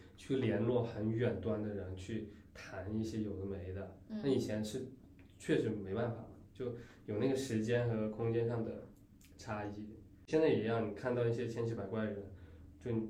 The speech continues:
Speaker 1: 大家才知道，哦，就，就，就还有很多种可能性。
Speaker 2: 嗯。
Speaker 1: 要不然大家还是挺，就会很狭隘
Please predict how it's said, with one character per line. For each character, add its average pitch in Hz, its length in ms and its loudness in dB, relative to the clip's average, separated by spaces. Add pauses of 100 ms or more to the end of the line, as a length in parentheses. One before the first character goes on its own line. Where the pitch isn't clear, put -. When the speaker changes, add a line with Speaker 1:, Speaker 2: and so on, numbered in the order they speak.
Speaker 1:
大 117 120 4
家 120 40 4
才 113 140 0
知 107 60 0
道， 110 80 4
哦， 110 360 0 (340)
就， 135 260 -2 (240)
就， 156 140 -4 (160)
就 170 160 -2
还 120 180 2
有 143 100 10
很 - 280 2
多 117 180 4
种 110 240 2
可 107 200 -4
能 95 220 -4
性。 - 400 -4 (360)
Speaker 2:
嗯。 190 100 -4 (160)
Speaker 1:
要 127 80 0
不 120 80 2
然 113 100 2
大 113 120 2
家 110 160 2
还 104 180 -6
是 110 160 -6
挺， - 340 -8 (600)
就 151 100 -4
会 156 140 2
很 92 340 -4
狭 - 380 -8
隘 101 140 -6